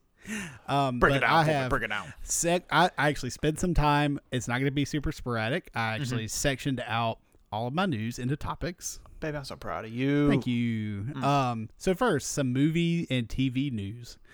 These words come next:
Speaker 2: Okay.
Speaker 1: Um, did you see that picture of Tom Holland as Nathan Drake for the
Speaker 2: I
Speaker 1: Uncharted
Speaker 2: did.
Speaker 1: movie?
Speaker 2: <laughs> I did see Tom Holland basically being Na-, Nathan Drake in that Instagram post.
Speaker 1: Uh, I'm down. I'm down for it.
Speaker 2: Yeah.
Speaker 1: It was great.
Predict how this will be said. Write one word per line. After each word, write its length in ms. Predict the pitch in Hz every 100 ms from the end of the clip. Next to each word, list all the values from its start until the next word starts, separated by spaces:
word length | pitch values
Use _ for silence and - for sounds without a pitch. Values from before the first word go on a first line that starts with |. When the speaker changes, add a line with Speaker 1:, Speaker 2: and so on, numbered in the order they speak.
| - - -
Speaker 2:
Okay. 160 | 117 120
Speaker 1:
Um, 460 | 127 120 107 101 - 127
did 140 | 135
you 60 | 135
see 140 | 156
that 220 | 135 127 - _ -
picture 300 | 139 - 131
of 80 |
Tom 260 | - 135 123
Holland 380 | 123 127 151 147
as 200 | 123 113
Nathan 300 | 123 - 123
Drake 340 | 123 156 - - -
for 160 | 127
the 60 | 123
Speaker 2:
I 80 | 117
Speaker 1:
Uncharted 300 | - 120 147
Speaker 2:
did. 60 | 160
Speaker 1:
movie? 220 | 165 165 - -
Speaker 2:
<laughs> 180 | - -
I 140 | 120
did 300 | 120 139 139
see 500 | - 120 113 107 - _ - -
Tom 260 | 120 110
Holland 420 | 110 107 107 104 - - -
basically 500 | 120 113 110 110 110
being 360 | 110 107 107
Na-, 180 | 107 107 - -
Nathan 300 | 110 107 107
Drake 200 | 104 107
in 80 |
that 160 | 107 101
Instagram 420 | 110 - 110 104
post. 300 | 107 104 - _ _ -
Speaker 1:
Uh, 460 | 123 120 110 110 - -
I'm 180 | 156 175
down. 380 | 147 131 101 - - -
I'm 120 | 131
down 180 | 127 117
for 200 | 110 104
it. 60 | 95 -
Speaker 2:
Yeah. 100 | 466
Speaker 1:
It 40 |
was 100 | 131
great. 260 | 131 120